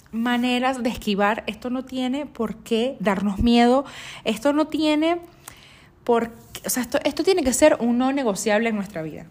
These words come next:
El saber vivir, el aprender a vivir un día a la vez.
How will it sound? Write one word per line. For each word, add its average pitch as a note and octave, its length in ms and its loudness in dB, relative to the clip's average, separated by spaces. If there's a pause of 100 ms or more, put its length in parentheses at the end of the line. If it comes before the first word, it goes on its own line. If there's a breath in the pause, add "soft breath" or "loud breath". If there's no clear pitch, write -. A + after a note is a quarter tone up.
(400)
El A#3 140 0
saber G#3+ 340 2
vivir, A#3 320 0
el G#3 100 0
aprender G3 580 2
a A3+ 80 -2
vivir G3+ 340 -2
un F#3 140 -8
día E3 140 -6
a - 20 -6
la D#3 140 -8
vez. - 400 -16